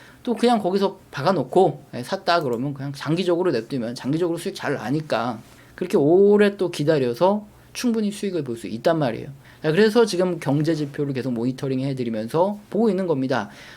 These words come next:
단기간에 뭐 주가가 떨어지고 올라가고 이런 것까지 다 맞춰드린다는 게 아니라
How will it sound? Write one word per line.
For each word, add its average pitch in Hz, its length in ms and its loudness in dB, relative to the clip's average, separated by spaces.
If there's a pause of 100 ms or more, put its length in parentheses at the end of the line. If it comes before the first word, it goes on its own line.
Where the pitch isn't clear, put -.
단기간에 226 640 4
뭐 190 140 2
주가가 180 420 -2
떨어지고 175 800 2
올라가고 151 540 2
이런 170 200 2
것까지 190 340 0
다 147 120 -4
맞춰드린다는 151 760 -2
게 147 100 2
아니라 117 480 2